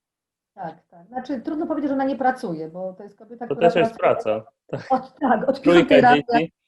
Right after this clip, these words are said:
Speaker 2: a
Speaker 1: Tak.
Speaker 2: szczególnie w sytuacji, kiedy rzeczywiście, e, Julia ma zawody i musi ją, trzeba ją zawieźć, przy, przy,
Speaker 1: Mhm.
Speaker 2: przypilnować, przygotować. To też jest wiele obowiązków,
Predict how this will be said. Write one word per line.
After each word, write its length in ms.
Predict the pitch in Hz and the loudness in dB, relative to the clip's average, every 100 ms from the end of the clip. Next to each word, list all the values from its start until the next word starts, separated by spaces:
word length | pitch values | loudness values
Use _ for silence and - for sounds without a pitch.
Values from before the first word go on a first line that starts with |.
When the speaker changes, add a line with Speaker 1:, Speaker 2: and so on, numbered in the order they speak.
| _ - | _ -2
Speaker 2:
a 100 | 123 | 0
Speaker 1:
Tak. 40 | |
Speaker 2:
szczególnie 680 | 156 135 147 147 143 143 - _ | 2 2 2 0 0 0 -2 _
w 40 | - | -14
sytuacji, 480 | 123 135 135 135 | -2 0 0 0
kiedy 420 | 110 131 120 120 123 | -2 -2 0 -2 -4
rzeczywiście, 920 | 120 120 117 123 - 120 117 113 110 | -8 -10 -10 -10 -6 -2 0 0 -2
e, 440 | 113 110 107 104 117 | -2 -2 -2 -4 -6
Julia 360 | 120 117 113 | -4 -4 -4
ma 160 | 110 107 | -4 -4
zawody 680 | 110 113 110 110 110 113 113 | -2 -2 0 -2 -2 -4 -2
i 40 | 110 | -6
musi 220 | 110 - | -8 -8
ją, 440 | 107 107 104 - | -6 -6 -8 -8
trzeba 240 | 113 110 107 | -8 -2 -2
ją 160 | 107 | -2
zawieźć, 640 | 110 113 110 117 120 117 _ | -2 0 0 -2 -6 -8 _
przy, 120 | _ - 104 - _ | _ -12 -12 -12 _
przy, 80 | 202 | -20
Speaker 1:
Mhm. 80 | - | -14
Speaker 2:
przypilnować, 720 | - 101 113 110 110 120 113 | -10 -6 -4 -2 -2 -4 -6
przygotować. 920 | - 113 104 - 113 110 117 120 _ _ _ _ _ _ - | -10 -6 -4 0 -2 0 -2 -4 _ _ _ _ _ _ -12
To 80 | |
też 160 | 113 117 | -8 -6
jest 200 | 117 - | -8 -2
wiele 240 | 113 110 113 | 0 2 0
obowiązków, 600 | 131 156 131 104 - | 0 0 0 -2 -8